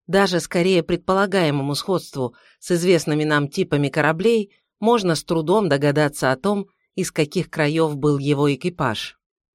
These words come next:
Впрочем, ничего достоверного о нем мы, вероятно, так никогда и не узнаем. Джон Ллойд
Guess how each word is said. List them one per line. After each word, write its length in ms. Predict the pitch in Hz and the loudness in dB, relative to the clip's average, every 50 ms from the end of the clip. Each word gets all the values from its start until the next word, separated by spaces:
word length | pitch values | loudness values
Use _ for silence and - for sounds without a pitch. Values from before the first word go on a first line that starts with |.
| _ _ _ _ _ _ _ _ _ | _ _ _ _ _ _ _ _ _
Впрочем, 680 | _ _ - - 165 208 240 240 - 220 196 185 175 _ _ _ _ _ _ - | _ _ -14 -4 0 0 2 2 2 -2 -2 -4 -4 _ _ _ _ _ _ -4
ничего 460 | 190 190 175 170 - 170 151 151 151 | 0 0 0 2 0 0 0 0 0
достоверного 800 | 147 139 - - 151 139 147 208 226 214 180 156 143 139 135 135 | 0 -2 -2 0 -2 0 2 2 2 2 0 0 0 2 2 0
о 60 | 135 | 2
нем 200 | 139 170 190 185 | 0 0 0 0
мы, 220 | 170 151 156 156 147 | 0 0 -2 -2 -2
вероятно, 680 | 135 123 123 131 139 156 165 170 170 156 143 139 - _ _ _ _ _ _ | -2 0 0 0 2 0 0 0 -2 -4 -6 -6 -8 _ _ _ _ _ _
так 240 | - 247 240 233 - | -2 -2 -2 -2 -2
никогда 460 | 165 135 - 139 131 139 139 143 139 | -4 -2 0 -2 -2 -2 0 0 0
и 100 | 139 135 | 0 0
не 120 | 139 143 135 | 0 -2 -2
узнаем. 640 | 135 139 143 165 165 160 143 117 107 98 90 _ _ _ _ _ _ _ _ _ _ _ _ _ _ _ _ _ _ _ _ - | -2 -2 -2 -2 -2 -2 -2 -2 -4 -6 -10 _ _ _ _ _ _ _ _ _ _ _ _ _ _ _ _ _ _ _ _ -14
Джон 480 | 156 147 135 165 185 208 226 226 214 214 _ _ - | -12 -6 -2 0 2 2 2 0 -4 -8 _ _ -8
Ллойд 520 | 139 139 139 139 139 139 139 131 - - | -6 -4 -2 0 0 0 -2 -4 -6 -16